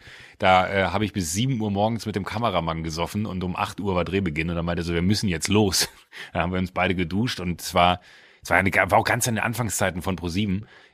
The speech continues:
Da, äh, weiß ich noch, da kam der, der gleiche Hannes, von dem ich, äh, eben schon sprach, kam mich besuchen am Set an dem Tag und Klaas auch. Und wir haben auf der, auf dem Oktoberfest, ähm, haben wir gedreht. Und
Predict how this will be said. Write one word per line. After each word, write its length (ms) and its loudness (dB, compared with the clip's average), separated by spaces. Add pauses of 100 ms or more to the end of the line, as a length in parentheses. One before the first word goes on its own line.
(100)
Da, 200 4
äh, 560 0
weiß 220 0
ich 60 0
noch, 100 2
da 80 2
kam 320 0
der, 140 2
der 240 -2
gleiche 300 2
Hannes, 220 0
von 140 -2
dem 140 0
ich, 160 -6
äh, 200 -8
eben 140 -4
schon 180 -6
sprach, 460 0
kam 240 0
mich 180 -4
besuchen 600 -2 (320)
am 180 2
Set 400 0
an 120 -4
dem 160 -2
Tag 340 -2
und 120 -12
Klaas 340 0
auch. 340 -2
Und 120 -8
wir 120 -6
haben 180 -4
auf 380 -4
der, 480 2
auf 120 -2
dem 100 -2
Oktoberfest, 760 -2 (400)
ähm, 320 2
haben 100 0
wir 100 2
gedreht. 440 2 (420)
Und 460 2